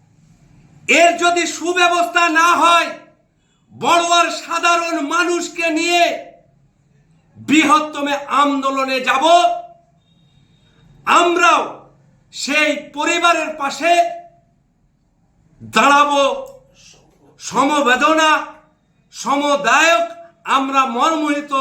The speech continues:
আমরা কংগ্রেসের পক্ষ থেকে আমরা এই বড়ুয়া ব্লকের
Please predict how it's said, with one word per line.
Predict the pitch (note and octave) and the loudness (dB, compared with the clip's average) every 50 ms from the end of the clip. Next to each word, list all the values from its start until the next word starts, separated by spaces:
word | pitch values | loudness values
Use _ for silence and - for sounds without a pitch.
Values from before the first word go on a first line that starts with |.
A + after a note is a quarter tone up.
| B3 A3+ - - - - - _ _ _ _ | -4 -4 -8 -12 -16 -20 -20 _ _ _ _
আমরা | - G3+ A#3+ B3+ B3 A#3+ A#3+ A#3 - - | -4 -2 -2 -2 0 -2 -2 -2 -4 -6
কংগ্রেসের | A3 A#3 C#4 C#4 C4+ C4 B3 - - A3+ A3 - - | -6 -6 -6 -6 -8 -10 -10 -10 -10 -12 -14 -14 -14
পক্ষ | A#3 A3 A3 - - - | -14 -14 -14 -16 -16 -16
থেকে | G#3 G#3+ G#3+ - A3 G#3 F#3 E3 - - - _ _ _ _ _ _ _ _ _ _ _ _ _ _ _ _ _ _ _ _ | -14 -14 -12 -10 -8 -6 -8 -8 -10 -14 -20 _ _ _ _ _ _ _ _ _ _ _ _ _ _ _ _ _ _ _ _
আমরা | - G#3+ C4+ D4 D4 D4 D4+ D4+ | 0 2 2 2 2 0 0 0
এই | D4 D4 D4+ D4+ D4+ D4+ | 0 -2 -2 -4 -4 -2
বড়ুয়া | D4+ D4 D4+ D4+ D4+ D#4 D#4 | -2 -2 0 0 2 0 0
ব্লকের | D#4 - D4+ D#4 D#4+ D#4+ D#4+ D#4+ E4+ E4+ E4+ E4+ E4+ E4+ - | -2 -2 -2 0 0 0 0 2 2 2 2 2 -2 -8 -14